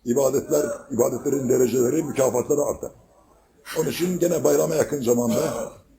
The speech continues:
kurbanınızı kestikten sonra inşallah haktan alacağım kurban meselesini. Fakat fukaraya gene böyle fukara çocuklarına yardım edin yetimlere. Elbise alın, ayakkabı alın, çorap giydirin, çıplak olanları giydirin.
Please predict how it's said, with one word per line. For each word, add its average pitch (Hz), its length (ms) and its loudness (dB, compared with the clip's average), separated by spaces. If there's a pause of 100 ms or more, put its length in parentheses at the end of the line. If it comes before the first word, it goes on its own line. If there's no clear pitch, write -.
(140)
kurbanınızı 127 460 0
kestikten 113 320 -4
sonra 127 120 -6
inşallah 120 220 -6
haktan 131 200 -4
alacağım 165 280 -4
kurban 127 260 -4
meselesini. 123 460 -4 (540)
Fakat 175 220 2
fukaraya 170 440 4
gene 160 240 2
böyle 147 120 0
fukara 151 300 2
çocuklarına 139 560 -2
yardım 143 200 2
edin 123 180 0
yetimlere. 110 440 2
Elbise 123 300 0
alın, 127 220 2
ayakkabı 127 320 0
alın, 120 320 0 (240)
çorap 131 300 0
giydirin, 127 420 -2 (580)
çıplak 131 220 0
olanları 139 320 2
giydirin. 127 540 -2